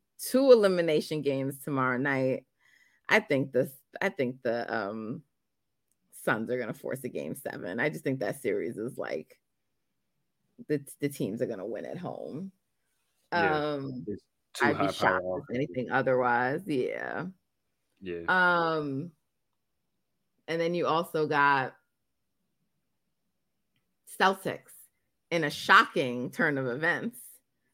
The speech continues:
Speaker 1: are down three two and going to Philly. Now, we know they can win in Philly because
Speaker 2: Mm-hmm.
Speaker 1: they've already done it this series. And we know last year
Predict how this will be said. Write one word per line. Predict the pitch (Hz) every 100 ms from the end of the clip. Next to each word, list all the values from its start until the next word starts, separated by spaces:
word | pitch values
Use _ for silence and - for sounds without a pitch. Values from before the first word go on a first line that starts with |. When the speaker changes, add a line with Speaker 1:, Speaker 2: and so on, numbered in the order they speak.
| _
Speaker 1:
are | - 156
down | 170 185 107 67 67 214 - -
three | 170 196
two | 254 160 120 277 269 _ _ _ _ _ _ _ _ -
and | 165 165
going | 156 143
to | 135
Philly. | - 156 69 60 - - _ _ _ _ _ _ _ _ _ _ _ _
Now, | 202 208
we | 262
know | 359 415
they | 349 320
can | 285 214 185
win | 190 185
in | 147 156
Philly | - 135 120 117 110 139 _ -
because | 160 156 - 143 135 117 92
Speaker 2:
Mm-hmm. | 95 - _ _ _ _
Speaker 1:
they've | 175 170
already | 165 160 160
done | 151
it | 147
this | 143 147
series. | - 110 95 76 -
And | 190
we | 233 294
know | 294 381 302
last | 285 320 403 -
year | 185 151 135 139 -